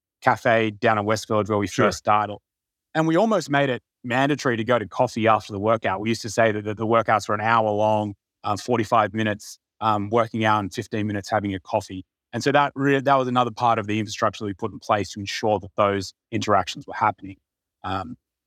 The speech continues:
Speaker 1: yeah, it's a long way of answering your question. Like, we,
Speaker 2: Yeah.
Speaker 1: we just thought there was elements missing around the edges.
Speaker 2: So what, what's, you know, you've got your own, you've got three studios now. We'll have everything up on the show notes. You can talk about, you know, where those are strategically located.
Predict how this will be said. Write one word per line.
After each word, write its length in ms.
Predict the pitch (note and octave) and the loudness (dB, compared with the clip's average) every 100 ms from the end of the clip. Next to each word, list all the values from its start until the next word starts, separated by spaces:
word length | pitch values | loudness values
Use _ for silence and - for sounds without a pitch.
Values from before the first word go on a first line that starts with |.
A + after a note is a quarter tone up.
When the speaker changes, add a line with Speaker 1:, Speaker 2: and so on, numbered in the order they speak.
| _ _ _ | _ _ _
Speaker 1:
yeah, 120 | A#2 | 0
it's 120 | F#2+ | 2
a 40 | C3+ | 2
long 140 | C3+ | 4
way 100 | B2+ | 4
of 120 | A2+ - | 0 0
answering 340 | G#2+ G2+ G#2 | -2 0 -4
your 60 | F#2 | -2
question. 360 | A2 G2+ G2+ | -2 -2 -4
Like, 180 | G2 F2+ - | -6 -6 -8
we, 140 | G#2+ | 0
Speaker 2:
Yeah. 80 | A2+ | 2
Speaker 1:
we 80 | A2+ | 2
just 160 | B2 - | 0 2
thought 180 | C#3 | 2
there 100 | C3 | 2
was 160 | A#2+ - _ - | 0 -2 _ 0
elements 380 | B2+ A#2+ G#2+ | 2 0 -4
missing 480 | G#2+ G#2+ G2 A2+ G#2 | -6 -4 -4 -2 -2
around 380 | G#2 A2 G#2 G2+ | -2 0 -2 -4
the 140 | G2 F#2 | -6 -6
edges. 440 | F#2 G2 F#2 - _ _ _ _ _ _ _ | -6 -10 -12 -16 _ _ _ _ _ _ _
Speaker 2:
So 120 | - | 0
what, 200 | F3 A3 - | 2 2 0
what's, 540 | D3 G#3 - - - - | 0 0 -2 -10 -12 -2
you 100 | E3+ | 0
know, 40 | |
you've 200 | F3 D#3 | 0 0
got 200 | C#3+ F3+ | 2 2
your 180 | F#3+ F#3 | 4 2
own, 140 | F3 D#3 - | 2 0 -4
you've 140 | D3 D3+ | -2 2
got 200 | E3 - | 2 2
three 180 | F3 | 0
studios 520 | F3+ - D3+ D3 C#3+ A#2 | 0 -2 0 2 0 0
now. 240 | C#3 C3 | 0 2
We'll 160 | B2+ C#3 | 2 2
have 140 | C3+ | 2
everything 320 | C3 B2+ C3 | 0 -2 -2
up 140 | B2+ A#2+ | -2 -2
on 120 | A#2+ | -4
the 60 | |
show 260 | A2 - B2+ | -2 0 0
notes. 260 | B2 B2 A#2 | 2 -2 -4
You 60 | |
can 80 | A#2 | -4
talk 200 | - B2+ | 0 0
about, 360 | A#2+ A#2+ A2 - _ _ _ - | 2 2 0 -4 _ _ _ -2
you 80 | B2+ | 2
know, 260 | B2 A#2+ - _ _ - | 2 0 -6 _ _ -10
where 300 | C3 C#3+ C#3 | 0 2 2
those 280 | C3+ B2 | 0 0
are 80 | C3 | 0
strategically 640 | A#2+ - A#2 C#3 B2+ A#2+ B2 | -2 -6 -8 -6 -4 -2 0
located. 540 | A#2 B2 C#3 C3 G#2+ | 0 0 0 0 -2